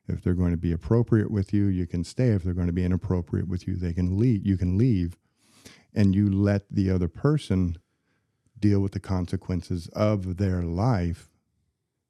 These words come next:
so they can learn and decide whether they, maybe there's something here to change or not. But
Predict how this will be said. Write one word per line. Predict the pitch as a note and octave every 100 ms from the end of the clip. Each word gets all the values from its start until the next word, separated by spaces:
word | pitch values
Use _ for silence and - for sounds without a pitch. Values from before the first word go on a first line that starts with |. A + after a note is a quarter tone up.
| _
so | - G#2 F#2+
they | F2+ F#2+ G2
can | - G2 F2+ F2+
learn | F#2 F2+ F#2 F2
and | F2
decide | F2+ - F#2 E2+ E2+
whether | F2 F2 F2
they, | E2+ E2+ E2+ _ - _ _ _ _
maybe | F#2+ F2+ F2
there's | F2 F2 -
something | F2 D#2+ E2+
here | E2
to | E2
change | - E2 D#2+ E2+
or | F2
not. | F#2 D#3+ G2 E2+ - _ _ _ _ _ _ -
But | G2+ G2